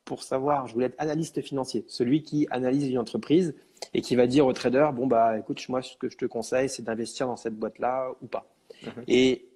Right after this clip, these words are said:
Speaker 1: et on m'a dit, « Bah ouais, mais pour savoir, euh, savoir dans quelle boîte il faut investir, il faut savoir lire un bilan, donc il faut faire de la compta. »
Speaker 2: Mhm.
Speaker 1: C'est pour ça que, c'est pour ça que j'ai fait de la compta.
Speaker 2: Waouh,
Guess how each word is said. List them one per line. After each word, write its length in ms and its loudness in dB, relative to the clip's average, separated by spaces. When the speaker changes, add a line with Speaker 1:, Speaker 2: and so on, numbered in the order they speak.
Speaker 1:
et 140 2
on 60 0
m'a 120 -2
dit, « 140 -2
Bah 180 4
ouais, 120 -2
mais 100 -4
pour 140 -14
savoir, 340 0
euh, 140 0
savoir 280 -4
dans 80 -6
quelle 140 -2
boîte 180 0
il 40 -18
faut 80 -4
investir, 300 0
il 40 -20
faut 60 -14
savoir 420 -4
lire 180 -2
un 80 -2
bilan, 380 -4
donc 120 -14
il 40 -20
faut 60 -18
faire 140 -4
de 40 -8
la 80 -6
compta. » 320 -8
Speaker 2:
Mhm. 120 -12
Speaker 1:
C'est 100 -16
pour 80 -20
ça 80 0
que, 80 2
c'est 100 -4
pour 120 -10
ça 80 0
que 60 -4
j'ai 60 -8
fait 100 -4
de 60 0
la 60 -2
compta. 220 -4
Speaker 2:
Waouh, 380 4